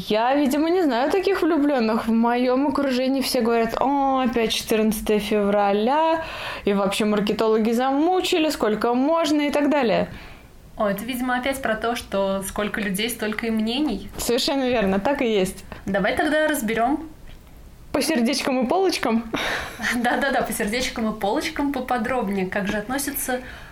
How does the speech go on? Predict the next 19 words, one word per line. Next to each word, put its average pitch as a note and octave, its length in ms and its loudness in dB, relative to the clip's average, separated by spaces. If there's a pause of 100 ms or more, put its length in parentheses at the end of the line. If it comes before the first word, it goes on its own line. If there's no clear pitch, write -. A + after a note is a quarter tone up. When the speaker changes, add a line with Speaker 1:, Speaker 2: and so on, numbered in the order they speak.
(140)
Speaker 2:
люди B3 380 0
к - 120 -6
этому A#3+ 300 -4
празднику? F#3 640 -4 (500)
Speaker 1:
Давай. F#4+ 340 2 (1000)
Давай D#4+ 540 2
начнем, E4 420 2
конечно. B3+ 440 2
Но A3 160 2
по B3+ 140 2
мне B3+ 240 2
так C4+ 280 -2
праздник B3 440 2
довольно A#3 380 2
неоднозначный. A#3 1200 2
Во-первых, A#3 480 0
иностранный. A#3+ 840 2 (640)
А E3 100 2
во-вторых, G#3 600 2